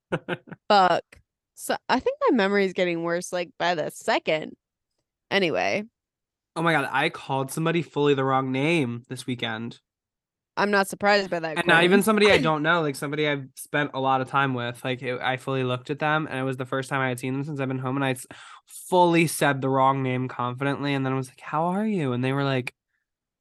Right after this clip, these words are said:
Speaker 1: "Really?"
Speaker 2: <laughs> So, Quinn, you do that all the time.
Speaker 1: I know, I had to explain that.
Speaker 2: <laughs> What'd you say to this person?
Speaker 1: I was just like, "Oh, I've been known to do this."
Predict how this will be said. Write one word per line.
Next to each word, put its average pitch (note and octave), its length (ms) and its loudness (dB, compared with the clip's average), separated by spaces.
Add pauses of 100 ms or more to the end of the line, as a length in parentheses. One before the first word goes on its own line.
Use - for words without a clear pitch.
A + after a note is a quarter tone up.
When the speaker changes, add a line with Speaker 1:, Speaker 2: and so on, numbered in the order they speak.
(140)
Speaker 1:
"Really?" B2+ 600 0
Speaker 2:
<laughs> - 40 -20 (1160)
So, E4+ 200 2
Quinn, A3+ 400 4
you A#3+ 240 4
do C#4 100 4
that E4+ 220 6
all A3 120 4
the G#3 120 -2
time. D3 500 -2 (840)
Speaker 1:
I A3+ 140 4
know, C4 140 6
I C#4+ 80 6
had B3+ 140 4
to A#3+ 80 0
explain B3+ 320 2
that. A#2 420 -2 (280)
Speaker 2:
<laughs> - 60 -2 (1600)
What'd B3+ 260 4
you C#4+ 100 2
say C#4 200 4
to B3 60 -2
this B3+ 200 2
person? F3+ 600 -4 (220)
Speaker 1:
I G#3 80 4
was A#3 120 2
just A#3 140 -4
like, A3+ 300 2 (420)
"Oh, A3 140 4
I've A3 160 4
been A3+ 100 0
known G3 160 2
to E3+ 80 -2
do E3 140 -2
this." B2+ 480 -8